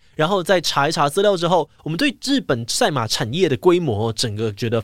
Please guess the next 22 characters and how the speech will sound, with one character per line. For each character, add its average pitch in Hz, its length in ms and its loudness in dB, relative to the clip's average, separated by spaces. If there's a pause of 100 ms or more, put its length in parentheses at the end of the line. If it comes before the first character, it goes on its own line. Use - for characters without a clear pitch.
(120)
非 170 180 2
常 117 140 -2
的 107 80 -6
震 98 180 -6
惊。 98 260 -6 (380)
因 262 80 -4
为 233 80 0
一 262 80 2
般 311 260 4
人 196 120 2
想 127 160 -2
到 131 80 0
赛 165 260 0
马， 104 220 -6
可 - 100 -6
能 113 160 -6
直 120 180 -4
觉 120 300 0
都 131 140 2
认 139 160 2
为 113 100 -2
是 - 160 -4